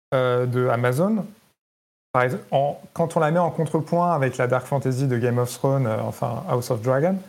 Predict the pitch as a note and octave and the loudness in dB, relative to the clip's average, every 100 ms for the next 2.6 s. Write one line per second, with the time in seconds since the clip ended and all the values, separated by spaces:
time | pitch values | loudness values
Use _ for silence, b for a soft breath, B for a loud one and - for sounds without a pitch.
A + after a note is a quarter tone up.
0 | B B _ _ _ _ _ _ - C#3+ | B B _ _ _ _ _ _ 0 2
1 | G3 G#3+ F#3 D#3+ G#3+ A3+ A#3+ A#3+ A3 - | 4 4 2 2 2 2 0 -2 -4 -8
2 | - C#3 C#3 F#3+ D#3+ D#3 | -2 0 2 0 0 -2